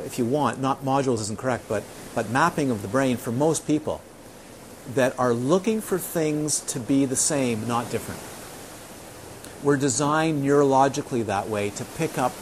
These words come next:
the thing that goes across the window, the, something that jumped up out of the petri dish over there, um,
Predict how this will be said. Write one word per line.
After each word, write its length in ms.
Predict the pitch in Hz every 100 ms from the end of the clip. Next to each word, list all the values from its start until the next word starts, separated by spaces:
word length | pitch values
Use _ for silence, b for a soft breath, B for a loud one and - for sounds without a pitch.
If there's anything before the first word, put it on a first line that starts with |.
| - - - - 117
the 240 | 131 120 127
thing 320 | - 190 175
that 100 | 156
goes 200 | 147 139
across 320 | - 139 123
the 80 | 127
window, 300 | 131 104 78 - - - - - - - - 117
the, 460 | 127 120 113 117 - - - - - -
something 420 | - 190 185 165
that 180 | 135 110
jumped 340 | - 175 170
up 180 | 165 151 - - - - -
out 80 | 147
of 60 |
the 80 | 127
petri 280 | 185 185 131
dish 280 | 101 - - - -
over 200 | 135 107
there, 200 | 104 85 - - - - - - - - - 120
um, 520 | 113 113 113 113